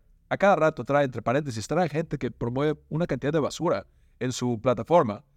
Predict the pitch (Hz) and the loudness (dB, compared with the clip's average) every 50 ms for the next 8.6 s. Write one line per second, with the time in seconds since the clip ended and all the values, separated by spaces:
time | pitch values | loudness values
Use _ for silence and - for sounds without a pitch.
0 | _ _ _ - - 127 131 - - 139 135 - 127 135 147 165 156 - - 123 | _ _ _ -6 -4 -4 -4 -2 -2 -4 -2 0 0 0 0 0 -2 -4 -4 -4
1 | 110 139 143 143 135 143 135 135 127 - - 127 123 117 120 120 - 143 139 135 | -2 0 0 0 0 0 0 0 -2 -2 -4 -6 -4 -4 -4 -2 0 2 2 2
2 | 135 131 - 120 117 110 110 117 - - 143 143 135 143 147 135 113 110 - _ | 0 -2 -4 -4 -4 -4 -4 -6 -2 0 0 2 2 2 2 2 2 0 -4 _
3 | _ _ _ _ _ _ _ _ _ _ _ _ _ _ _ _ - 120 113 110 | _ _ _ _ _ _ _ _ _ _ _ _ _ _ _ _ -4 -2 -2 0
4 | 104 101 98 107 113 143 156 123 - - _ _ _ _ _ _ _ _ - - | 0 -2 -2 0 2 4 4 2 2 -4 _ _ _ _ _ _ _ _ -6 -6
5 | 117 113 - 123 120 - - 135 131 127 123 120 113 117 107 - - 127 120 123 | -6 -4 -4 -4 -4 -4 -2 -2 -2 0 0 -2 -2 -4 -4 -2 -2 -2 0 0
6 | 131 143 139 143 131 - 123 117 113 113 - 151 156 156 139 - - 113 107 - | 2 2 2 0 0 0 0 0 2 0 2 2 0 0 0 -2 -2 -4 -2 0
7 | - 143 135 117 101 _ _ _ _ _ - 113 110 - 120 - - 123 120 - | 2 0 2 0 -2 _ _ _ _ _ -8 -6 -4 -4 -4 -6 -4 -6 -6 -4
8 | - 165 156 156 127 123 113 98 98 101 107 120 | -4 -4 -2 -2 -2 -2 -2 -2 -4 -6 -8 -12